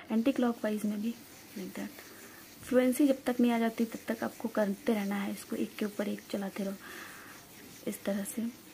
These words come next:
तो क्या होगा इससे, आपकी बहुत अच्छी practice होगी।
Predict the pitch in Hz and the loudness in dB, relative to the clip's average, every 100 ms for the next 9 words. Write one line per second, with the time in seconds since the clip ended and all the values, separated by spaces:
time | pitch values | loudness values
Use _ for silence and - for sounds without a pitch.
0 | - - - - - - - 208 202 196 | -20 -20 -20 -20 -20 -18 -12 -6 -4 -4
1 | 202 214 - - 277 - - - - - | -2 -4 -4 -2 -4 -4 -18 -18 -18 -18
2 | - - - - - - - - - 196 | -20 -20 -20 -20 -20 -20 -18 -12 -8 -8
3 | - 262 - - - - - - - - | -8 -10 -10 -18 -20 -18 -18 -18 -18 -18
4 | - 196 196 185 - - - 196 - 190 | -8 -4 -2 -4 -6 -8 -8 -6 -4 -4
5 | 196 185 196 | -6 -8 -10